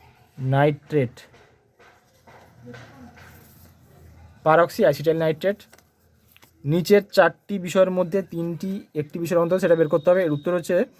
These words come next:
চিড়িয়াখানা, উদ্ভিদ বিজ্ঞান, এক্স টু সংরক্ষণ, বীজ ব্যাংক, বীজ ব্যাংক। তাহলে এটা হচ্ছে, দেখো, চিড়িয়াখানা, উদ্ভিদ বিজ্ঞান এবং বীজ ব্যাংক সবটাই হচ্ছে এক্স টু সংরক্ষণের মধ্যে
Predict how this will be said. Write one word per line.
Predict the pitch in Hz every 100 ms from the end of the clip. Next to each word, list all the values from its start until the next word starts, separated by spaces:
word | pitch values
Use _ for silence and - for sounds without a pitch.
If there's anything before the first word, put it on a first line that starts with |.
| _ _ _ _
চিড়িয়াখানা, | - 175 190 185 190 190
উদ্ভিদ | 151 165 180
বিজ্ঞান, | 190 165 190 202 196
এক্স | 151 147
টু | 175
সংরক্ষণ, | 170 170 180 190 185
বীজ | 143 165 151
ব্যাংক, | 143 120 117 - _ _ _ _ - 131
বীজ | 170 175
ব্যাংক। | 156 135 127 110
তাহলে | 147 165
এটা | 160 180
হচ্ছে, | - 220 214 - -
দেখো, | 151 160
চিড়িয়াখানা, | 180 170 165 180 180 190
উদ্ভিদ | 165 170 170
বিজ্ঞান | 180 175 185
এবং | 170 175 151
বীজ | 165 170
ব্যাংক | 156 185
সবটাই | - 151 147 175
হচ্ছে | 170 208
এক্স | 160 160 156 170
টু | 180
সংরক্ষণের | 156 156 156 170 165
মধ্যে | 165 196